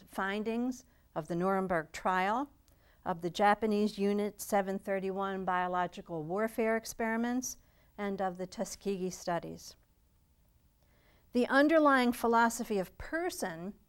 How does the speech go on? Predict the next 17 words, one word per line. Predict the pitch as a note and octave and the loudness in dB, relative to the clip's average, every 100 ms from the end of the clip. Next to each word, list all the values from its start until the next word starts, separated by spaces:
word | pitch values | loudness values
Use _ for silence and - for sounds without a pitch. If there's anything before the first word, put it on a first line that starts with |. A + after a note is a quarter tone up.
| _ _ _ | _ _ _
is | - A#3+ | 2 2
a | C4 | 2
form | - C#4+ C#4+ C#4 | 4 6 8 6
of | A#3+ | 4
elitism, | A#3+ B3 C#4+ - G3+ F3+ - E3+ - _ _ _ | 4 4 2 2 -2 -4 -6 -12 -18 _ _ _
which | G#3 - - | -4 -4 -4
denies | A3 A3+ A#3+ B3 C4 | 0 2 4 4 4
protection | - B3+ B3 A#3 G3+ A3+ G#3 | 2 -2 2 0 0 -4 -6
to | G3+ G3+ | -4 -2
those | G#3 G#3 G3+ G3 | 0 0 0 -4
who | G#3 F#3 | -4 -2
are | F#3 | -2
not | F3+ A3 D4 D#4+ - | -2 -4 -4 -6 -10
like | A3 F#3+ F#3+ - | -4 -2 -2 -4
those | F3 F3+ F#3 | -4 -2 -2
in | F#3 | -6
power. | F3+ - E3+ E3 D#3+ | -6 -4 -4 -2 -4